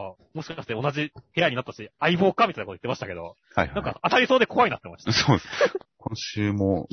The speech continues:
Speaker 2: グリムさんの一撃これ、受けてもこられてますからね。
Speaker 1: そうそうそう。だからね、ちゃんと、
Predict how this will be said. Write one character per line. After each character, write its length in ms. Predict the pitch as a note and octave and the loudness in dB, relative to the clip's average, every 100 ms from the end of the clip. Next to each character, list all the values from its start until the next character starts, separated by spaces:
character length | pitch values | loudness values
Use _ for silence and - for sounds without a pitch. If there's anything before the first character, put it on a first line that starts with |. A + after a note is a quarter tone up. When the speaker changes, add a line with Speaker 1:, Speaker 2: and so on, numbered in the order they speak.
| G2 | 0
Speaker 2:
グ 80 | |
リ 80 | A#2+ | 2
ム 80 | G#2 | 2
さ 100 | E2+ | -2
ん 60 | D2+ | -4
の 60 | |
一 160 | E2 F2+ | -2 -2
撃 80 | - | -2
こ 120 | F#2+ | -4
れ、 60 | |
受 80 | - | -2
け 120 | F#2+ | -4
て 60 | E2 | -4
も 60 | C#2+ | -2
こ 100 | F#2 | -2
ら 40 | |
れ 60 | E2+ | -2
て 60 | |
ま 60 | C#2+ | -6
す 60 | |
か 80 | - | -14
ら 60 | - | -16
ね。 100 | F#2+ _ _ _ _ _ - | -16 _ _ _ _ _ -8
Speaker 1:
そ 120 | G#3+ | -6
う 20 | |
そ 80 | F3+ | -6
う 20 | |
そ 60 | D#3 | -6
う。 40 | |
だ 60 | D#3+ | -4
か 80 | C3+ | -4
ら 60 | |
ね、 100 | D3 C#3+ | -8 -2
ち 80 | |
ゃ 60 | C#4 | -2
ん 60 | C#4 | 2
と、 400 | C4 B3 A#3 | 4 4 4